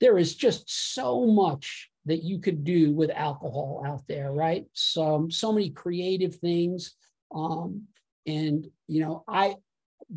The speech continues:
do not actually mix absinthe, Jägermeister, and Pepto-Bismol, but there are people who do that, by the way. <laughs>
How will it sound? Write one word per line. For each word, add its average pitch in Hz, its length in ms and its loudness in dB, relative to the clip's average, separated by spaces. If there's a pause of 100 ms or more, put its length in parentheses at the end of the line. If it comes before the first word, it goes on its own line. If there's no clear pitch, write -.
(160)
do 170 100 -4
not 170 240 2
actually 165 440 -2
mix 151 600 -4
absinthe, 156 640 -2 (140)
Jägermeister, 160 800 0
and 139 80 0
Pepto-Bismol, 170 800 2
but 170 80 -2
there 214 100 2
are - 80 0
people 294 320 2
who 233 120 2
do 214 280 -2
that, 156 280 -6
by 160 180 -6
the - 100 -14
way. - 420 -8
<laughs> - 360 0